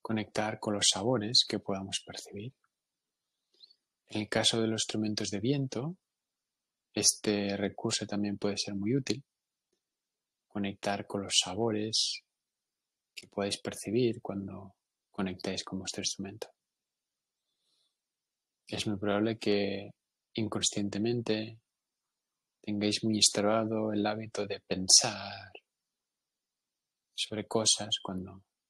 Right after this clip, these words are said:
estéis montando un instrumento o cuando estéis preparando el instrumento. Este recurso de en ese momento, tratar de observar el sabor que podéis percibir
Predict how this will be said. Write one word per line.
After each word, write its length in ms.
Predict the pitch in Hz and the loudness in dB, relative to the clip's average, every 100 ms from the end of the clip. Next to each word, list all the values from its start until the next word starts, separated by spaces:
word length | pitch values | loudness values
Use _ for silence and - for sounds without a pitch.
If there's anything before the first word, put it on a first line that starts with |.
| - | -2
estéis 300 | - 95 98 | -2 0 -2
montando 400 | 90 92 95 95 | -4 -4 -4 -2
un 60 | |
instrumento 600 | 90 - 98 123 117 110 | -2 -2 -4 -4 -4 -6
o 360 | 110 104 98 95 | -6 -4 -4 -6
cuando 240 | - 95 | -6 -4
estéis 280 | 98 - 104 | -4 -2 -2
preparando 480 | - - 98 120 107 | -2 -8 -4 -4 -4
el 80 | 101 | -4
instrumento. 520 | - - 101 98 - _ _ _ _ _ _ _ _ _ _ _ _ _ _ _ _ _ _ - | -6 -8 -14 -14 -20 _ _ _ _ _ _ _ _ _ _ _ _ _ _ _ _ _ _ 4
Este 240 | - 113 | 6 6
recurso 580 | 104 - 127 127 - 107 | 0 4 6 6 4 0
de 100 | 101 | 0
en 80 | 101 | 0
ese 180 | 101 107 | 0 0
momento, 600 | 98 113 123 - 127 151 _ _ _ _ _ | -2 0 -2 -4 -8 -10 _ _ _ _ _
tratar 400 | - 98 101 98 | -4 -2 -2 -2
de 80 | 98 | -2
observar 560 | - - 95 101 104 | 0 0 -2 -6 -6
el 140 | - 101 | -4 0
sabor 480 | - 90 117 127 120 _ _ _ - | 0 0 -4 -6 -8 _ _ _ -20
que 120 | - | -20
podéis 260 | - 95 - | -10 -10 -6
percibir 520 | 104 - - 113 113 | -6 -6 -6 -4 -6